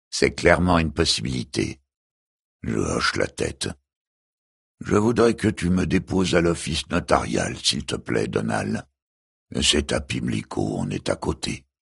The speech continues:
Et si tu pouvais ensuite retourner au bureau, me trouver cet article du Guardian, ce serait parfait. Déjà, j'envoie ces photos à notre botaniste,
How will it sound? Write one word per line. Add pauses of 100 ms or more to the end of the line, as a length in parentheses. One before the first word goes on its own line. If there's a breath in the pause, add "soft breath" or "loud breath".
(320)
Et
si
tu
pouvais
ensuite
retourner
au
bureau,
me
trouver
cet
article
du
Guardian, (500)
ce
serait
parfait. (640)
Déjà,
j'envoie
ces
photos
à
notre
botaniste,